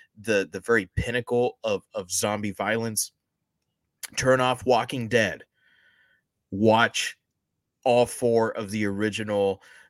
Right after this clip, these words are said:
uh, Dead series. Uh, I mean, go ahead and watch Diary of the Dead and Survival of the Dead. They're pretty good too. Um, you know, I,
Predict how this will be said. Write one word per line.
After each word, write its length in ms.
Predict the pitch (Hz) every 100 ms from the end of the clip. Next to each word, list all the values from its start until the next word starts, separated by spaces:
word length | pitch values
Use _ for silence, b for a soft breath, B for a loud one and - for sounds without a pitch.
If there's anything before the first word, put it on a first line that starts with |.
| -
uh, 220 | 110 98 - 107
Dead 260 | 110 104 95
series. 640 | - 104 101 101 95 - -
Uh, 240 | 107 101 104
I 80 | 104
mean, 260 | 117 117 107 -
go 160 | 143 175
ahead 160 | 165
and 140 | 170 156
watch 280 | 151 -
Diary 460 | - 131 143 143 135
of 60 | 127
the 60 | 113
Dead 440 | 107 120 131 -
and 140 | 127 120
Survival 560 | 131 113 117 151 143 113
of 100 | 98
the 100 | 95
Dead. 360 | 101 92 82 -
They're 140 | 131
pretty 320 | 160 - 165 165
good 260 | 151 143
too. 440 | - 151 117 60 _ B B B B
Um, 600 | 113 113 107 101 98 80 _ _ _
you 120 | 120
know, 60 | 101
I, 120 | 113